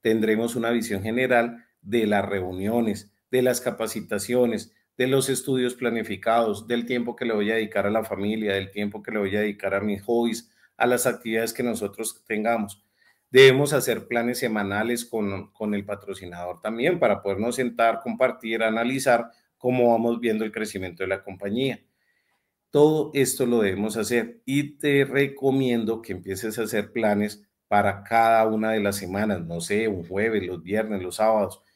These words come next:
en donde pueda compartir también con sus equipos, con sus grupos de trabajo y que usted también pueda establecer los horarios donde comparte con su familia.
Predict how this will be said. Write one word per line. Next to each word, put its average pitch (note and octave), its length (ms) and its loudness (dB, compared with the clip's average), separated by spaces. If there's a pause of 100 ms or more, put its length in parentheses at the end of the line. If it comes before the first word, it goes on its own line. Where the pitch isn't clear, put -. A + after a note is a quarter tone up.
(140)
en A#2 140 -2
donde A#2+ 220 4
pueda B2 280 2
compartir A2+ 460 -4
también A#2 260 -2
con A#2+ 160 -4
sus G#2+ 220 -8
equipos, G2+ 460 -10
con F#2+ 160 -8
sus F2+ 140 -14
grupos - 360 -8
de G#2+ 100 -2
trabajo G2 540 -2 (340)
y G2+ 140 -8
que G2+ 160 0
usted B2 400 0
también G2 320 -2
pueda G#2 160 -2
establecer A#2 540 -2
los G#2 200 -4
horarios G2+ 440 0
donde F2+ 260 -8
comparte E2+ 440 -12
con G2 140 -8
su F#2 140 -14
familia. G2 480 -4